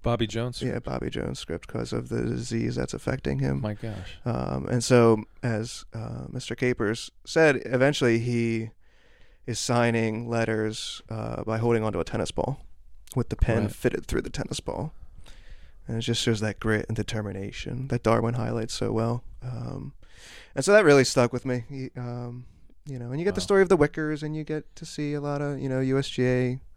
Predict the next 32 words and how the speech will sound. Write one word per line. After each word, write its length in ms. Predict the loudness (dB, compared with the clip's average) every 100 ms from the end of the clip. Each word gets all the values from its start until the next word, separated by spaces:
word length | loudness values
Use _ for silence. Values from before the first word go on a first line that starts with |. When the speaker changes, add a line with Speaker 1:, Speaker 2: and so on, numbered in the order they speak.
| -14 -8
Speaker 2:
event, 380 | -2 2 2 0 -10 -18 -18 -10 -6
um, 580 | -4 -4 -4 -4 -6 -8 -16 -18 -18 -18 -16 -14 -14 -6
you 80 | -4
know, 80 | 0
paraphernalia, 840 | 4 4 2 2 4 6 6 6
and 160 | 6
they've 160 | 2 0
kept 400 | -2 -4 -4 -10
meticulous 600 | -8 -8 -8 -6 -6 -2
records 440 | -2 2 2 2 0
of 120 | -2
pin 180 | 0 0
placements 600 | 0 0 -2 -6 -6 -8
and 80 | -8
scorecards, 920 | -4 2 2 2 0 2 0 -4 -6
and 380 | -8 -6 -6 -8
Speaker 1:
Mm. 60 | -10 -12 -12 -16 -16 -16 -8
Speaker 2:
you 100 | -2
know, 160 | 0 0
you're 320 | 0 0 -4 -8 -14 -2
holding 380 | 2 4 2
Hogan's, 920 | 4 6 8 6 2 0 -4 -6 -8 -12 -14
you 220 | -12 -10
know, 160 | -10 -12
three 340 | -4 2 4
wood 420 | 6 6 6 4 2
and 600 | -4 -8 -12 -14 -16 -10
feeling 420 | -4 -2 0 -2
his 160 | -4 -4
grip 320 | -4 -2 0
as 240 | 0 -2
he 500 | -4 -2 0 -2 -4